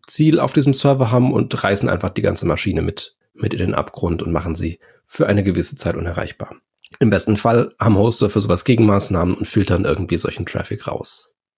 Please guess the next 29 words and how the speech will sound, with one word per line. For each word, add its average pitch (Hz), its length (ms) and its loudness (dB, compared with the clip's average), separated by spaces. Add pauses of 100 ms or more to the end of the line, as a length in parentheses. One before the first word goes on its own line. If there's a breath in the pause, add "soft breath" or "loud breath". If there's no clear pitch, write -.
Bei 117 220 2
mir 180 320 6
relativ 180 380 2
hoch 175 120 2
im 170 80 0
Kurs - 300 2
steht 139 180 2
mittlerweile 127 360 2
tatsächlich 113 500 0
Backup. - 600 -6
Ich - 280 -10 (200)
bin 139 120 4
schon - 140 0
immer 156 140 6
ein 156 100 2
großer 135 380 2
Fan - 360 2
davon 135 240 4
gewesen, 117 360 0
Backups 147 360 0
zu - 80 -4
machen. 131 400 4 (120)
Ich - 180 -2
habe 104 160 -2
in 101 80 2
der 95 160 4
vorletzten - 580 0
Folge 98 440 4
mit 98 520 -2